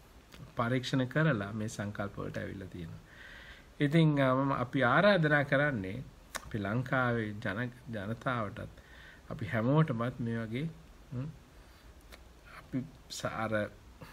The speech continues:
මොකක් හරි බරක්කින් යුතුව අපි කටයුතු කරන්න ඕනේ. ලොකු දේවල් ගැන හිතන්න ඕනේ. එතකොට තමයි අපි ලොකු තැන් වලට යන්නේ කියලා පුංචි අදහසක් මගේ ගාව තියෙනවා. අ, ඒක කොහොම වුණත් ඉතින්, අ, ඒක තමයි පරමාණුවේ කතාව.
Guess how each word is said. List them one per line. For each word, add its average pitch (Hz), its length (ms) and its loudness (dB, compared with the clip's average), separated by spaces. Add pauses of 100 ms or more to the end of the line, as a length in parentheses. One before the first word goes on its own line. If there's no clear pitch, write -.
(480)
මොකක් 127 300 -2
හරි 135 120 0
බරක්කින් 196 840 0
යුතුව 160 320 4 (840)
අපි 120 200 -4
කටයුතු 123 420 2
කරන්න 113 400 0
ඕනේ. 90 280 -10 (640)
ලොකු 131 220 0
දේවල් 135 360 6
ගැන 123 160 2
හිතන්න 120 500 2
ඕනේ. 95 380 -8
එතකොට 165 380 2
තමයි 190 240 -2
අපි 180 160 4
ලොකු 143 240 2
තැන් 147 240 0
වලට 160 200 2
යන්නේ 160 360 4
කියලා 202 340 -2
පුංචි 151 480 -4
අදහසක් 147 380 2
මගේ 135 260 0
ගාව 135 220 0
තියෙනවා. 147 420 0 (680)
අ, 151 120 4 (240)
ඒක 165 220 6
කොහොම 160 240 10
වුණත් 143 320 4
ඉතින්, 143 340 4
අ, 123 80 6 (400)
ඒක 147 140 2
තමයි 139 280 4
පරමාණුවේ 120 520 4
කතාව. 147 400 0